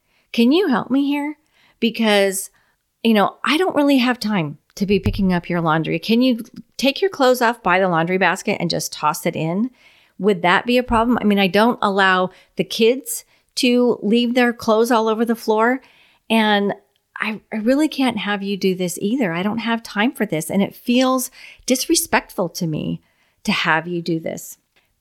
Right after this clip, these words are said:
If this didn't work, you know, and I'm, by didn't work, I'm saying that he's trying. It's a habit. He's gonna have to break it. He's gonna make mistakes, you know, whatever the case may be.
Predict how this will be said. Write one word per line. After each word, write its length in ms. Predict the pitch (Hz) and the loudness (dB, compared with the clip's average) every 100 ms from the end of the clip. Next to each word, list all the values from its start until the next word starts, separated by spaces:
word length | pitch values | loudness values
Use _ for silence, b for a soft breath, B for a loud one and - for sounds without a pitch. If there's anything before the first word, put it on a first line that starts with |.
| - | -4
If 160 | 226 | 0
this 180 | 294 320 | 0 0
didn't 300 | - 277 - | 2 2 2
work, 440 | 180 196 - - - - | 0 -2 -4 -16 -16 -2
you 100 | 202 | 0
know, 200 | 185 175 | 2 0
and 180 | 247 277 | 0 0
I'm, 100 | 262 | 2
by 200 | 277 285 | 2 2
didn't 480 | - - 240 240 185 | 0 -2 0 2 2
work, 260 | 185 190 - | 0 0 -2
I'm 160 | 190 | -2
saying 340 | 180 196 180 175 | -2 0 0 0
that 120 | 175 | -6
he's 360 | - 254 226 - | -2 0 0 -2
trying. 720 | - 175 180 165 170 190 240 b b b b | -4 0 0 -2 -6 -6 -8 b b b b
It's 160 | 185 | -8
a 40 | 190 | -2
habit. 580 | 175 165 185 247 - - | 2 2 2 -2 -2 -6
He's 240 | 180 - | -6 -4
gonna 180 | 170 185 | -2 0
have 200 | 190 208 | -2 -2
to 100 | 247 | 0
break 280 | 202 180 202 | 0 0 0
it. 180 | 185 | 0
He's 220 | 175 170 - | -2 -8 -6
gonna 240 | 165 185 | -2 0
make 220 | 202 208 | 0 0
mistakes, 580 | 240 240 196 185 190 - | -4 -2 0 0 -2 -6
you 120 | 180 | -4
know, 180 | 175 170 | -2 -2
whatever 380 | 175 165 180 220 | 0 0 0 -2
the 80 | 226 | -2
case 340 | 214 190 - | -2 -2 -2
may 140 | 185 | -4
be. 320 | 175 165 160 | -2 -4 -6